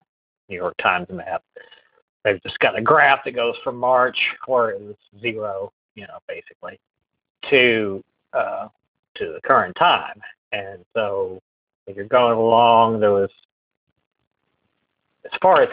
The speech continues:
cases were concerned, it's interesting, the deaths were just through the roof in April and, uh, May,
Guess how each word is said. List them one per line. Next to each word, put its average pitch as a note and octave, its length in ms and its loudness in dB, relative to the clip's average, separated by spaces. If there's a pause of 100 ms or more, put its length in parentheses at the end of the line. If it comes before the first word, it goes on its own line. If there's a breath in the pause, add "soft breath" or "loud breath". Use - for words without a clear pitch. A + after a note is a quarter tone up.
(120)
cases D#3 440 4
were A2 160 0
concerned, G2+ 720 0 (320)
it's - 140 -18
interesting, G#2+ 580 2
the E2+ 60 -10
deaths C3+ 480 2
were F2 120 -12
just G2 160 -12 (120)
through G#2+ 160 -2
the E2+ 80 -10
roof C3+ 360 4 (560)
in F#2+ 120 -8
April G2+ 600 -10 (400)
and, G2+ 160 -20 (220)
uh, F2 140 -14 (880)
May, F2 400 -10